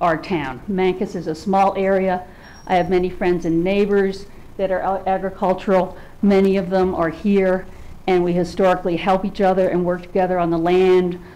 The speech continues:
on our ditches, and in contributing to keep Mancos a viable community. Um, I guess what I'm gonna ask is to ask you to give us some,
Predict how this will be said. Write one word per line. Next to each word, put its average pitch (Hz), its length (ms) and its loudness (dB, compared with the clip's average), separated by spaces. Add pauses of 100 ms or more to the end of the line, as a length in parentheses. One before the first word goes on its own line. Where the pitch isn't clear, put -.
(120)
on 170 160 0
our 165 120 0
ditches, 185 640 -2
and 180 200 -2
in 165 140 2
contributing 180 840 -2
to 170 60 -10
keep 175 240 -6
Mancos 175 440 -2
a 175 100 0
viable 175 680 -2
community. 170 640 -4 (500)
Um, 160 480 -2 (1000)
I 147 80 -2
guess 202 340 0
what 214 100 2
I'm 196 120 2
gonna 185 240 -2
ask 220 380 0
is - 460 -10 (120)
to 196 240 -2 (580)
ask 214 280 0
you 214 80 0
to 180 60 -2
give 196 200 0
us 196 160 0
some, 190 300 -2